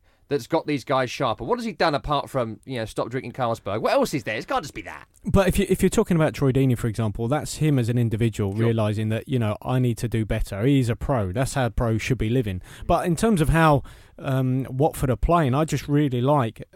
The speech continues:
Speaker 2: how he's got them set up. He, he's, he's got them set up in a traditional sort of four. I know they flirted with a, with a back three at times, a Britos, for example, in there.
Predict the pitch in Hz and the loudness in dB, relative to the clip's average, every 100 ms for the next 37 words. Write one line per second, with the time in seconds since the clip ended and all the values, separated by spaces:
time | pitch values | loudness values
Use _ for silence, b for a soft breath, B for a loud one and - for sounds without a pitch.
0 | - 120 143 123 143 143 135 - 208 214 | -6 0 2 2 0 -2 -2 0 2 2
1 | 131 135 - 143 120 143 120 156 135 131 | 0 -2 -2 -4 -4 -6 -2 -2 -2 -4
2 | - 139 131 123 135 156 - 135 120 - | -2 0 0 0 -2 -2 0 -2 -2 -4
3 | - - 151 175 190 151 143 123 - 139 | -4 0 4 6 6 4 2 2 2 0
4 | 135 123 120 117 113 120 110 98 135 - | 0 -2 -2 0 -2 -2 -4 -2 -4 -4
5 | - 135 135 - 131 113 104 143 - 135 | 0 0 0 -2 0 0 -2 -4 -2 -4
6 | - 127 131 127 113 131 135 131 135 | -4 -2 0 0 0 2 4 4 2